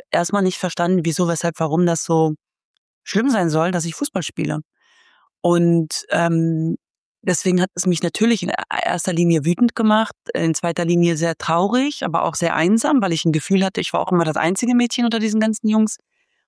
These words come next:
Und ich hatte nicht das Gefühl, dass ich mit irgendwem darüber reden konnte, über dieses Gefühl, was ich gespürt habe. Und deswegen hat das auch sehr einsam gemacht, muss man dazu sagen.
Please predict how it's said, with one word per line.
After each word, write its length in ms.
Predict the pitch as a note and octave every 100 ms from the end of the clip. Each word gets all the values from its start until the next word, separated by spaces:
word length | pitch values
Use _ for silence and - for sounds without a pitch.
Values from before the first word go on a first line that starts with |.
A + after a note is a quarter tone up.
| -
Und 80 | E3+
ich 100 | F#3
hatte 160 | F3+
nicht 160 | F3+ -
das 120 | F3+
Gefühl, 240 | D#3+ F#3+
dass 120 | F3+ -
ich 60 |
mit 120 | D#3+
irgendwem 300 | F3 D#3 E3+
darüber 280 | E3 D#3 D#3
reden 260 | D#3 F#3 G#3+
konnte, 360 | A3+ A3+ C4+ E4 _ _ _ _ _
über 200 | F#3 F#3
dieses 300 | F#3 G3 G3+
Gefühl, 460 | - G3 - A3+ A#3
was 140 | G#3+ G3+
ich 100 | -
gespürt 420 | G3 - A3 -
habe. 140 | C4 -
Und 400 | - F#3 F#3 E3+ -
deswegen 400 | F3 E3+ F#3+ F#3
hat 100 | E3+
das 100 | E3
auch 120 | D#3 -
sehr 200 | E3+ -
einsam 480 | E3 E3+ F#3 G#3+
gemacht, 380 | A#3 B3 C4+ -
muss 160 | A#3+ -
man 120 | A3+
dazu 280 | A3+ - A#3+
sagen. 380 | A#3+ B3 C4+